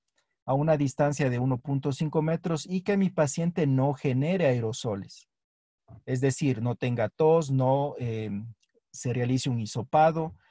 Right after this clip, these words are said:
no, eh, esté estornudando, porque todo esto va a generar aer-, aerosoles, ¿no? Lo que hace es protegerme de salpicaduras, de las gotitas más grandes que les había mencionado yo al inicio. No me protege de los aerosoles. La mascarilla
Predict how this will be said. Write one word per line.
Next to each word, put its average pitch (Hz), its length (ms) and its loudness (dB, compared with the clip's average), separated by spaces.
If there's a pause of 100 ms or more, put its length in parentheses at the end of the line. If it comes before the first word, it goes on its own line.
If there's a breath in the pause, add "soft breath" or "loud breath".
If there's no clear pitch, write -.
(200 soft breath)
no, 131 480 0
eh, 113 280 -6
esté - 180 -6
estornudando, 127 800 0
porque 175 400 -2
todo 180 360 0
esto 156 300 0
va 123 120 4
a 131 40 2
generar 120 480 0
aer-, 117 300 0
aerosoles, 110 760 -8
¿no? 156 220 -4 (760)
Lo 185 160 -2
que 214 120 4
hace 220 200 4
es 208 100 2
protegerme 175 640 2
de 139 100 4
salpicaduras, 127 880 0
de 117 80 -2
las 113 160 -4
gotitas 127 480 -2
más 127 200 0
grandes 139 380 0
que 123 140 -6
les 117 200 -4
había 120 240 -2
mencionado 120 460 -4
yo 117 120 -2
al 120 100 -2
inicio. 151 480 -2
No 180 260 0
me 220 140 -2
protege 165 720 -2 (420)
de 123 240 -4
los 120 180 0
aerosoles. 143 600 0
La 120 100 -2
mascarilla 185 720 -2